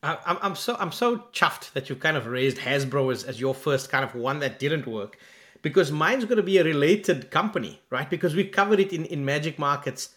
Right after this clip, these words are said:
Free, the free podcast, where we looked at Hasbro and Disney. I know you're a Disney investor as well. And, and Disney's been a bit of a sore point for me, Ghost. I mean, we, we covered Disney. It was around a hundred forty-eight dollars a share.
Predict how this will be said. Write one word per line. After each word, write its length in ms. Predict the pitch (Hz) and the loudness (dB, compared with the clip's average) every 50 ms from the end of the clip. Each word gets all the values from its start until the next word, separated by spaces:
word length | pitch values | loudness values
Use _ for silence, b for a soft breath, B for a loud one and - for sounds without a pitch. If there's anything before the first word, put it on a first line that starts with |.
| _ _ | _ _
Free, 400 | - - - 175 196 220 233 214 | -20 -4 0 0 2 2 2 0
the 120 | 156 139 | -2 -4
free 220 | - 180 208 220 | -2 -2 -4 -2
podcast, 540 | - 160 147 131 - - 107 95 117 135 - B B B B B B B | 0 -2 -2 -2 -2 -4 -4 -4 -4 -6 -8 B B B B B B B
where 160 | - 156 165 | 0 0 2
we 100 | 160 175 | 4 4
looked 220 | 160 165 160 - 180 | 4 4 2 2 0
at 80 | 151 | -2
Hasbro 500 | - - - 156 165 147 123 135 151 151 | -2 0 2 2 2 2 4 2 2 2
and 120 | 151 147 131 | 2 4 6
Disney. 360 | 156 180 170 165 123 107 - _ _ B B B B B B - | 6 6 4 0 -4 -6 -8 _ _ B B B B B B -2
I 80 | 151 151 | 0 4
know 220 | 151 160 196 220 | 8 8 8 10
you're 180 | 208 202 196 185 | 10 8 8 8
a 40 | |
Disney 300 | 151 160 180 160 160 180 | 6 4 2 2 0 0
investor 400 | 175 160 143 160 160 - - 165 | 0 2 2 0 0 0 -2 -2
as 120 | 147 135 139 | -4 -2 -2
well. 180 | 180 170 123 | -2 0 0
And, 140 | 123 151 135 B B B B B | -2 -4 -6 B B B B B
and 160 | - 180 160 135 | -8 -8 0 2
Disney's 400 | 185 233 262 - 320 320 269 - | 4 4 4 2 -2 -4 -6 -6
been 220 | - 214 247 233 | -4 -2 -2 -2
a 40 | 180 | -2
bit 240 | 135 - - 175 226 | -2 -2 0 0 0
of 120 | 220 214 | 0 -2
a 40 | 202 | -6
sore 400 | - - - - 190 190 185 185 | -6 -8 -8 -6 -4 -4 -4 -2
point 280 | - 175 147 139 135 | -2 -2 -2 -2 -4
for 140 | - - 127 | -6 -6 -8
me, 120 | 110 110 101 | -8 -8 -8
Ghost. 280 | 98 110 - - - | -10 -12 -12 -10 -8
I 40 | 131 | -6
mean, 160 | 147 156 156 | -4 -2 -2
we, 100 | 170 185 | -2 -4
we 140 | 196 165 156 | -4 -6 -8
covered 380 | - - 202 240 294 247 151 - | -2 0 0 0 0 -4 -2 0
Disney. 460 | 147 143 135 135 139 139 139 139 139 | 0 0 2 2 0 0 0 0 0
It 380 | 135 - - - _ _ - | -2 -6 -14 -20 _ _ -10
was 120 | - 123 143 | -6 -4 -2
around 320 | 139 143 147 151 170 165 | -2 -2 -2 -2 -2 -4
a 40 | 139 | -2
hundred 320 | 120 156 175 190 196 180 - | 0 0 0 2 0 0 0
forty-eight 460 | - 180 170 156 151 143 139 139 139 | 0 0 0 2 4 2 2 2 2
dollars 300 | 147 131 135 139 131 117 | 0 0 0 -2 -2 -4
a 80 | 123 113 | -4 -6
share. 400 | - - 143 127 123 127 120 | -4 -2 -2 -2 -2 -4 -6